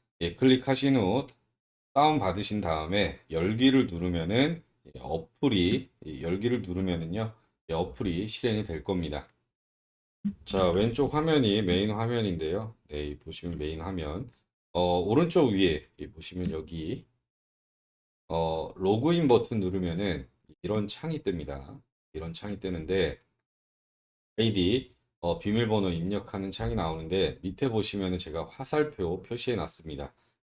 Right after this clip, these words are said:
가입하기 이거 보이시죠? 네, 이거 누르신 다음에 회원 가입하신 후, 예, 로그인만 하시면 되십니다. 자, 지금부터 어플 간단히 소개해드리면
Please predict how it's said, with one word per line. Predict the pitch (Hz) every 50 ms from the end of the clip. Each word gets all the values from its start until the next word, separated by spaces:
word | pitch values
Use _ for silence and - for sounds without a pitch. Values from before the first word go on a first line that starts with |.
| _ _ _ -
가입하기 | 87 98 98 - 113 104 98 92
이거 | 85 - 82
보이시죠? | - - 90 92 101 98 - - - - 78 71 71 85 117 - _ - - _ _ _ _ _ _ _ -
네, | 78 76
이거 | 78 87 101 123 131 107
누르신 | 92 95 92 101 110 104 - 131 120 117
다음에 | - - 80 82 95 107 95 80 78 87 104 123 - -
회원 | 127 131 131 131 127 110
가입하신 | 87 80 80 82 82 - - 107 104 - - 98 90 92
후, | - 131 87 - - _ _ _ _ _ -
예, | - 98
로그인만 | 78 80 80 82 87 117 127 120 113 107 92 85 82
하시면 | 80 80 - - 78 87 90
되십니다. | 85 78 71 - 73 69 131 - - _ _ _ _ _ _ _ _ _ _ _ _ _ _ _ _ _ _ _ _ _ -
자, | 101 95 92 92
지금부터 | - - 120 135 175 170 - - 120 110 104 110 123 120 117 -
어플 | 90 95 92 - 131 -
간단히 | - - 101 107 113 151 151 151 147 135
소개해드리면 | - 156 151 175 180 170 147 123 95 95 85 85 95 107 98 85 71